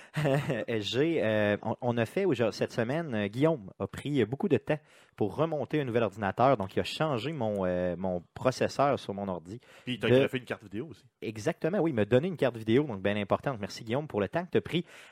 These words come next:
Speaker 1: à, euh, remasteriser mon ordinateur. Euh, on a passé de i cinq à i sept. On a mis une carte vidéo.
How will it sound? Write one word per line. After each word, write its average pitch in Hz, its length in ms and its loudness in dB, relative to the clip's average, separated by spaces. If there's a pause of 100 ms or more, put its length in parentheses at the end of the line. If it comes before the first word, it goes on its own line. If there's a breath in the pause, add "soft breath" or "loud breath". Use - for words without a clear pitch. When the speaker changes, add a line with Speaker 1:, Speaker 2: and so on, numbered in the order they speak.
Speaker 1:
à, 110 220 6
euh, 101 200 2
remasteriser 135 720 2
mon 135 140 -2
ordinateur. 110 840 0 (300 loud breath)
Euh, 104 140 4
on 107 120 -4
a 110 60 -2
passé 117 300 0
de 120 200 0
i 127 80 -12
cinq 151 600 -4
à 127 160 -2 (120)
i 143 80 -8
sept. - 680 2 (220 loud breath)
On 107 160 0
a 104 80 4
mis 135 240 -4
une 107 260 -2
carte 117 440 0
vidéo. 135 680 2